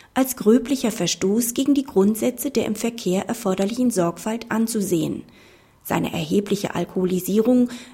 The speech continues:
wäre auch für den Eintritt des Verkehrsunfalls ursächlich geworden, wofür bereits der Beweis des ersten Anscheins spricht.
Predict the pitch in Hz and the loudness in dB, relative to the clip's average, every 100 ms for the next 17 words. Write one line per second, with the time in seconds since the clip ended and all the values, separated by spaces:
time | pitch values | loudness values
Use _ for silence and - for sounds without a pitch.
0 | - - 226 - - 277 - - 240 220 | -2 2 4 4 2 0 0 0 2 2
1 | 202 185 220 285 277 226 - 185 - 175 | 0 0 0 -2 0 -2 0 -2 0 -2
2 | 175 190 190 196 214 240 262 254 233 202 | 0 -2 -2 -2 -2 0 4 4 4 0
3 | 202 - 196 175 180 190 254 240 - - | -2 0 0 4 4 6 4 2 -8 -16
4 | - - 240 240 320 254 202 202 202 185 | -8 0 2 4 4 4 2 2 2 0
5 | 175 165 170 190 202 - 262 247 196 185 | 0 0 2 2 2 -2 -4 0 2 2
6 | - - 185 175 - 165 165 - - 165 | 0 0 0 2 0 0 0 -2 -2 -6
7 | - - | -6 -14